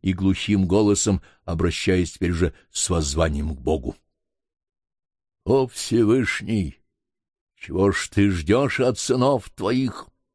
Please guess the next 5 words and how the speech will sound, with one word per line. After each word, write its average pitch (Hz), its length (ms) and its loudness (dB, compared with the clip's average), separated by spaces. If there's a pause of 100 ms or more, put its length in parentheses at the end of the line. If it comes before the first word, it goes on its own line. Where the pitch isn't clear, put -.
(600)
Направь 131 840 2
стопы 131 460 2
их 147 340 2
рукою 127 560 2
твоею, 104 540 0